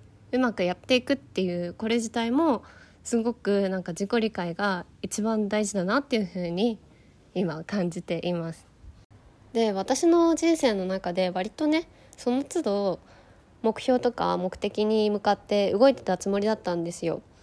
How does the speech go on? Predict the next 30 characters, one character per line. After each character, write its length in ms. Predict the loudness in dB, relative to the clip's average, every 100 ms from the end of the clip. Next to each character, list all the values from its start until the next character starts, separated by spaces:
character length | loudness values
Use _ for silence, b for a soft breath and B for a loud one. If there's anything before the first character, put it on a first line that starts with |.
| b b b _ 2
で 80 |
も、 260 | 4 6 6
な 100 | 4
ん 40 | 0
か、 280 | -2 -4 -6 -2
例 100 | 4
え 20 | 4
ば、 100 | 4
ま 340 | -2 -4 -10
あ、 60 | -18 _ _ _ _ -20 -20 _
イ 80 | -2
ギ 80 | 0
リ 100 | -2
ス 140 | -2
留 140 | -2 0
学 220 | -2 -2
行 120 | -4
く 80 | -2
っ 40 | -2
て 140 | -2
い 40 |
う 40 | -6
目 180 | -6 -6
標 180 | -4
だ 60 | -4
っ 40 |
た 100 | -6 -10
り 60 |
と 80 | -10
か、 200 | -6 -8